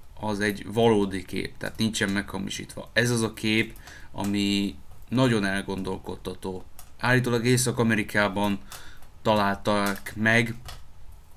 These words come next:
és ezért a Rockstar Games is úgy döntött, hogy utalásokat tesz nagylábra. De a következő képen az valódit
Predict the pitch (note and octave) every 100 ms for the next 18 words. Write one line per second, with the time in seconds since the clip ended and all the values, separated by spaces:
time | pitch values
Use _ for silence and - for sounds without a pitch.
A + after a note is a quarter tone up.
0 | - - A#2 - G#2+ A2 A2 - - -
1 | - - - - - G#2+ G2+ - G#2+ G2+
2 | G#2 - G2+ G#2 G2 G#2 G#2+ G#2 G2 G2+
3 | G#2+ - B2+ A#2 G2+ G2 G#2+ G#2+ G#2 -
4 | G2+ - - - - - - G#2 G2+ G2
5 | F#2+ F#2+ F#2+ F#2 - G2+ B2 B2+ C#3+ A#2+
6 | A2+ G#2+ G#2 A#2 A2+ A#2 G#2+ G2 F#2+ G#2
7 | D3 E3 D#3 D3+